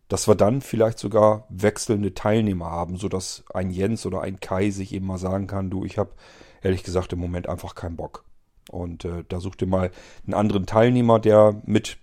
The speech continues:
in der Sendung dabei ist. Und irgendwann bin ich vielleicht auch mal wieder dabei, aber die beiden wollen nicht so gerne da so regelmäßig ran. Die haben einfach Angst, dass sie dann da wieder Termine im, im Genick haben, dass sie sich da ständig drum kümmern müssen.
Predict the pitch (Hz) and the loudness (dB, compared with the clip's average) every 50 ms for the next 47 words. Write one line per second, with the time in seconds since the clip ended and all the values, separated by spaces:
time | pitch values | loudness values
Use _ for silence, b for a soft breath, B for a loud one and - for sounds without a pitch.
0 | _ - - - 98 98 98 92 - 101 101 104 101 98 98 95 90 92 95 95 | _ -14 -10 -6 -2 -2 0 2 2 2 2 0 0 -2 -2 -2 0 2 2 2
1 | 98 95 98 92 - - 98 104 - - 135 131 123 107 110 104 95 101 107 104 | 2 2 0 -4 -4 -4 -4 -4 -2 0 0 0 2 2 2 2 2 0 -2 -2
2 | - - 90 85 - - 131 135 127 117 113 117 110 104 104 101 98 104 98 95 | -4 -6 -6 -4 0 0 2 4 4 4 4 4 2 2 2 2 0 2 2 2
3 | 92 85 92 98 95 B B B B B B B B B B B B B - - | 2 4 4 2 2 B B B B B B B B B B B B B -20 -6
4 | - 113 113 107 107 110 113 110 104 113 117 113 110 113 110 - - 113 101 98 | -2 2 4 6 6 6 6 6 8 8 8 8 6 4 2 0 -2 -4 -2 0
5 | 98 98 104 104 104 104 101 101 95 95 - _ - 95 92 90 87 90 87 87 | 2 2 4 4 4 4 4 2 0 -4 -12 _ -6 -4 -4 -2 -4 -4 -4 -2
6 | 95 101 101 95 101 92 90 92 90 82 - 87 80 - - - 85 82 82 80 | -2 0 0 0 0 0 0 -2 -6 -6 -6 -8 -10 -10 -10 -8 -8 -8 -8 -12
7 | - _ _ _ _ _ - 101 90 95 - 95 98 - 92 - 92 95 98 95 | -18 _ _ _ _ _ -10 -8 -6 -6 -4 -4 -4 -6 -6 -4 -4 -4 -4 -6
8 | - 87 92 90 85 92 90 90 92 87 87 87 85 87 90 95 95 92 87 85 | -8 -10 -8 -6 -6 -6 -4 -4 -4 -6 -6 -6 -8 -8 -6 -4 -4 -4 -4 -6
9 | 82 - - - 95 - - 120 120 123 127 127 123 117 - 110 110 110 110 110 | -8 -12 -16 -18 -4 0 2 4 4 4 4 4 2 2 2 0 0 0 0 -2
10 | 117 113 113 104 107 101 110 107 - 101 101 98 98 101 98 98 92 - 101 90 | -2 -4 -4 -2 -2 -2 -2 -4 -4 -4 -4 -4 -2 -4 -4 -6 -6 -6 -6 -8
11 | 92 92 - - 95 92 92 - - 98 95 - - 92 90 - - 120 113 107 | -8 -8 -8 -6 -6 -6 -6 -4 -4 -4 -4 -4 -6 -8 -6 -4 -2 0 0 0
12 | 107 104 104 - 107 101 | 0 -2 -2 -2 -2 -4